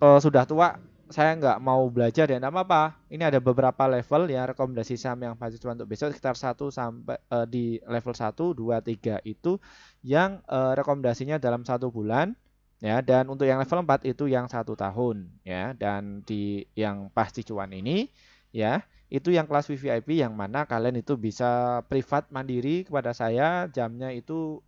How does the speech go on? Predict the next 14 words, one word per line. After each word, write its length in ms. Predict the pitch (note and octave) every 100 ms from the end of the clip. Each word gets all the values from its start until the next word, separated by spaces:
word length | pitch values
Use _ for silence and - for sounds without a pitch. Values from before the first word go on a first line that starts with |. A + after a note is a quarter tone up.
| _
menyesuaikan 400 | B2 B2+ A#2 B2+
kalian 560 | A#2+ A#2 A#2+ C3 G#2+ G2
ya. 160 | G2 G2
Kita 320 | A2 C3 C#3+ - - - _ _
nggak, 560 | A#2 A2+ A2 G#2+ G2+ G2 G2 _ _ _
apa 140 | G#2+ B2+
namanya, 400 | B2+ A2+ C3 C#3+
nggak 280 | A2+ G#2 G2+ _ _ _ _ _ _ _ _ _ _
masukkan 400 | - D3 - C#3+ D3
di 320 | A#2+ A#2 A#2
kelas 320 | - A#2 G#2+
ini, 320 | A#2 A2+ D#3 F3+
namun 320 | A2 C3 D3+
secara 640 | C3+ A#2 G#2+ A#2+ C#3 C#3+